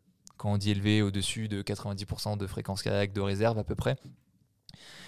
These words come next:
Euh, donc à ce moment-là, bah, si on veut développer ça, bah, on fait sa séance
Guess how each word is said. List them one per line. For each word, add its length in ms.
Euh, 260
donc 440
à 40
ce 120
moment-là, 320
bah, 1120
si 160
on 80
veut 340
développer 380
ça, 220
bah, 100
on 60
fait 100
sa 140
séance 520